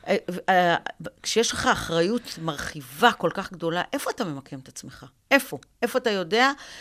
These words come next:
שכאן אתה צריך להיות ולא בשום מקום? ותמיד אמרנו, את תהיה במקום שאתה חושב שההשפעה שלך היא הכי גדולה. תסתכל על כל המנעד ותגיד, "פה הנוכחות שלי, הפיזית, המנטלית, המשאבית, הכל, הזמן שלי, הוא הדבר,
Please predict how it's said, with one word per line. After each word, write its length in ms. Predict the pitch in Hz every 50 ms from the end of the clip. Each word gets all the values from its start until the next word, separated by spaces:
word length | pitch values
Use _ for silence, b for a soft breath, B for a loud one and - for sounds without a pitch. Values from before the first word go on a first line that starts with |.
| B B B
שכאן 760 | - - - 202 180 170 170 165 165 - - - 220 226 220
אתה 120 | 220 214
צריך 260 | - - 185 156 156
להיות 140 | 180 170 156
ולא 120 | 160 156 156
בשום 220 | 156 147 - 151
מקום? 260 | 143 - 151 156 147 139
ותמיד 520 | 160 156 - - 175 185 208 196 165 147
אמרנו, 360 | 143 139 143 139 139 143 139 131 B B B B B B B B B B B - -
את 60 | 170 _ -
תהיה 400 | - - 165 151 175 196 233 339 - -
במקום 280 | 202 165 151 - 196
שאתה 120 | - - 202
חושב 160 | - - 185
שההשפעה 600 | - - 180 160 - - - - - - - 190
שלך 300 | - - 185 165 - -
היא 180 | 165 165 156 147
הכי 220 | 147 - - 160
גדולה. 320 | 139 151 - 147 123 123 123 - b b b b b b b b b
תסתכל 380 | - - - - 170 - - 214
על 180 | 226 254 262
כל 200 | 254 - 233 220
המנעד 360 | 214 202 190 180 170 175 185 170
ותגיד, 300 | 180 165 160 175 180 - - - - _ _ -
"פה 180 | - 262 247
הנוכחות 460 | 208 180 180 - - - - 202 202 -
שלי, 260 | - 156 139 135 -
הפיזית, 680 | 131 - - - - 240 214 190 156 160 160 147 -
המנטלית, 960 | 151 143 156 156 160 - - - 220 208 190 185 175 160 151 151 156 - -
המשאבית, 580 | 151 139 151 - - - - 156 185 220 214 - -
הכל, 460 | 185 - - - 269 247 202 170 147 147 b b b b b b b
הזמן 460 | 175 - 151 180 202 220 233 247 233
שלי, 320 | 208 - 214 175 160 156 - -
הוא 120 | - 208
הדבר, 400 | 196 190 - 175 175 160 175